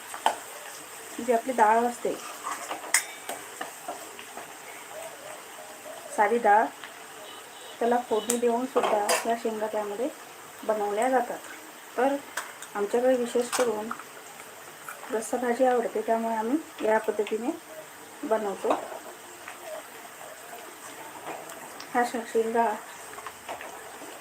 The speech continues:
मध्ये खूप जास्त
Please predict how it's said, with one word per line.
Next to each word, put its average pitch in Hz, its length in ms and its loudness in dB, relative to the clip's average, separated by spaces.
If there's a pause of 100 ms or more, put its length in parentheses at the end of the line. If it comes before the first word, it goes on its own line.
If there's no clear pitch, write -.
(960)
मध्ये 214 360 2 (220)
खूप 262 140 4 (220)
जास्त 226 320 6